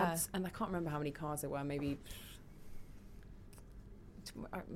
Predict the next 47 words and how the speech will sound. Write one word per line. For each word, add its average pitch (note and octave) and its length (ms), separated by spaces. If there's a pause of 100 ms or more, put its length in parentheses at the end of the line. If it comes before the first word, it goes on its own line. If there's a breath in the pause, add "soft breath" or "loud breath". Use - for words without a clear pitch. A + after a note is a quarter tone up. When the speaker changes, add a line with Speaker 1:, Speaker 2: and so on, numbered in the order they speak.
(140)
Speaker 2:
m-, F#3 160
more F3+ 160
than F3+ 120
twen-, F3 260
I F3 80
s-, - 180
more F3+ 180
than F3+ 120
twenty, F#3 460
I - 20
think. G#3+ 440
It, E3+ 80
Speaker 1:
Wow. D#3 300
Speaker 2:
and C#3 80
that, - 160
so G3+ 120
backstage, G#3 920 (340 loud breath)
that's - 240
a F3+ 40
lot. F#3 340
And E3 120
it, - 180
you G3+ 140
know, D3+ 260 (1500)
to - 80
get G#3 120
your F3 100
cues A#3 480
and E3 100
to - 60
get, - 200
you G#3+ 100
know, E3+ 160
all F#3 160
those F3+ 200
things F#3 240
and, F3 140
and F3+ 180
get G3 140
it F#3+ 180
so F#3 240
on F3 120
time F3+ 360
and, F#3 80
Speaker 1:
Yeah. D#3 220
Speaker 2:
and E3 100
get, D#3+ 260